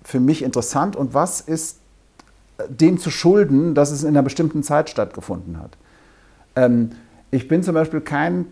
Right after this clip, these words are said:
totaler Gegner <clears throat> von, von, von, von, ähm, äh, Waldorfschulen,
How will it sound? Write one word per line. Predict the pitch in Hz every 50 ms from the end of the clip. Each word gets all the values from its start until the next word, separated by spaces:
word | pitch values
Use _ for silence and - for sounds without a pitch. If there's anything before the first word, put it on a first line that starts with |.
| - _ _ _
totaler | - - 139 - 156 160 170 165
Gegner | 147 131 156 160 156 151 135 131 127 123 - -
<clears throat> | - 180 170 147
von, | - - 135 123 123 117
von, | - 123 117 113 110
von, | - 104 104 104 101
von, | - 101 101 101 95 95 92 -
ähm, | - 95 92 90 90 87 85 78 92 90 -
äh, | - - - - -
Waldorfschulen, | 110 123 170 190 151 117 - - - 113 107 117 147 180